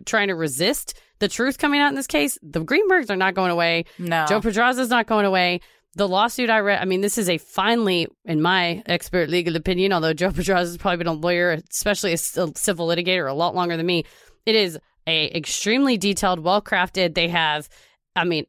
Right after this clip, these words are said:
Speaker 1: excellent sources, references, everything for all of their arguments. And they're using every possible legal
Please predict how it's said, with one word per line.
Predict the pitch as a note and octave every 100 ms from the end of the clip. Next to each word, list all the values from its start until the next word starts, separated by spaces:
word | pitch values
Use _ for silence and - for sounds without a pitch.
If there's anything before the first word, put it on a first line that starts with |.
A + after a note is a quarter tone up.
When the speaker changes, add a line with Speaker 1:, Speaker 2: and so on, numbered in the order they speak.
| -
Speaker 1:
excellent | G#3 - A#3 G3 F#3
sources, | - G3 E3+ E3+ D3
references, | F3+ - F3+ F3 E3
everything | F3 E3+ F3+ E3+
for | F3+ D#3+ -
all | F3+ G3+ G#3+
of |
their | F3+ F3
arguments. | F3 E3+ F3 E3 E3 -
And | F3+ E3+ E3 - - _ - _ _
they're | C#3 F#3 G#3+
using | A3 A3+ G#3+ G#3+ G3+
every | F#3 F3+ G3
possible | - F#3+ F3+ F#3+ F3 E3+ E3 D#3 D#3+ _ _ -
legal | E3+ F#3 F#3 G3 F3+ F3 E3